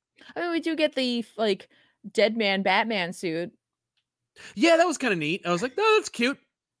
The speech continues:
Speaker 2: That'll be a McFarlane figure."
Speaker 1: <laughs> But
Speaker 2: Outside of
Speaker 1: they
Speaker 2: that, I'm like, "Eh, you know, it's, it's, it's
Speaker 1: No,
Speaker 2: an
Speaker 1: they,
Speaker 2: issue."
Speaker 1: like, I think in the, in terms of it being part of the trade, it's, it's fine. Like, it's gonna, it, it'll have a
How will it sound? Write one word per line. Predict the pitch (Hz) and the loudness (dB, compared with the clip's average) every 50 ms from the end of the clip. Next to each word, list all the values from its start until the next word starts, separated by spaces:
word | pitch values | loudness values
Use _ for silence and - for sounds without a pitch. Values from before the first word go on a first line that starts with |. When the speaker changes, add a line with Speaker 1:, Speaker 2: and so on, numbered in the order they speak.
| _ _ _ _ | _ _ _ _
Speaker 2:
That'll | - - - | 2 2 2
be | 247 262 | 4 0
a | 220 | -4
McFarlane | 202 - - 180 165 156 160 139 | -4 -2 -2 -2 0 0 -2 -4
figure." | 160 160 151 190 208 202 _ _ _ _ _ _ _ | -6 -4 -4 -4 -6 -8 _ _ _ _ _ _ _
Speaker 1:
<laughs> | |
But | - 403 - - 339 330 - 302 277 - - - 254 - - 254 - _ _ 254 - - _ 262 - _ - - - | 0 0 2 2 0 0 2 0 -2 -2 -2 -6 -8 -6 -8 -12 -12 _ _ -20 -20 -16 _ -18 -18 _ -18 -10 -4
Speaker 2:
Outside | - 170 202 214 - 226 214 214 | 0 0 0 2 4 2 2 4
of | 202 | 4
Speaker 1:
they | |
Speaker 2:
that, | 214 208 214 202 | 4 4 4 4
I'm | 180 170 | 2 0
like, | 160 160 165 - | -2 -4 -4 -6
"Eh, | 294 349 339 277 _ | -8 -10 -10 -10 _
you | 247 285 294 294 294 285 | -14 -14 -12 -14 -14 -14
know, | 269 269 277 | -14 -14 -14
it's, | 254 226 - - - 247 | -16 -18 -20 -20 -20 -20
it's, | 220 - 214 190 190 | -20 -18 -18 -16 -10
it's | - - 453 | -2 2 2
Speaker 1:
No, | |
Speaker 2:
an | 440 381 | 4 4
Speaker 1:
they, | - - 330 - | 2 2 0 0
Speaker 2:
issue." | |
Speaker 1:
like, | - 262 285 269 - - - - - | 2 2 0 0 -2 -8 -12 -4 -2
I | 233 294 339 | 0 0 2
think | 311 370 359 359 | 0 0 -2 -2
in | 359 330 | -4 -2
the, | 294 269 - - | -2 -2 -2 -2
in | 233 254 | -6 -6
terms | - - 277 262 262 262 247 220 - - | -6 -4 -4 -4 -4 -4 -6 -8 -6 -4
of | 190 214 208 | -2 -2 0
it | 220 214 208 202 196 208 202 | 0 0 0 -2 -4 -6 -10
being | - 226 214 208 208 202 | -6 -4 -4 -2 -4 -6
part | - - 196 185 185 185 - | -6 -2 0 0 0 0 0
of | - 170 175 170 170 165 170 - 180 | 0 0 0 0 -2 -4 -8 -12 -10
the | 175 180 170 165 160 160 156 - | -8 -8 -6 -6 -8 -8 -10 -6
trade, | - 208 190 185 226 269 302 285 233 | -2 0 0 0 0 -2 -2 -2 -2
it's, | 208 208 208 - - - - _ | -2 -4 -4 -10 -16 -20 -20 _
it's | 185 185 185 - | -14 -14 -14 -8
fine. | - 180 165 175 214 233 226 | -6 -6 -4 -4 -6 -6 -6
Like, | 160 165 165 165 | -6 -4 -4 -6
it's | 165 - - - | -8 -8 -4 -2
gonna, | 202 185 185 180 175 170 131 104 147 | -2 0 2 2 2 2 2 0 -2
it, | - - | -2 -2
it'll | - 180 175 | -2 0 0
have | 170 170 | 0 0
a | 170 170 | -2 -6